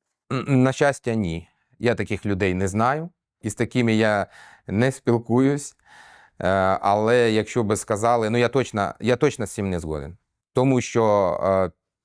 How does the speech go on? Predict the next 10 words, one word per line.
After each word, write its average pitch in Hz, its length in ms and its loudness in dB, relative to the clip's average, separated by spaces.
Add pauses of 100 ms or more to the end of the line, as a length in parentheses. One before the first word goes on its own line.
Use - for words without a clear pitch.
(160)
тимчасово 123 500 0
окуповані 101 560 0
території, 92 720 -2 (480)
е, 82 360 -2 (200)
це - 220 -2
наша 98 400 -2
земля, 95 540 -2 (420)
там 110 260 0
наші 104 380 -2
люди. 101 460 -2